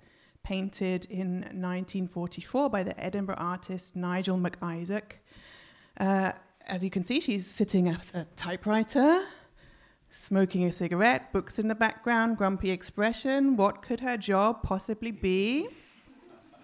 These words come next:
She was, um, the first English translator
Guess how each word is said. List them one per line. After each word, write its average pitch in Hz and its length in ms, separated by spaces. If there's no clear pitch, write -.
She 233 540
was, 190 760
um, 190 500
the 202 100
first 226 500
English 208 340
translator 180 760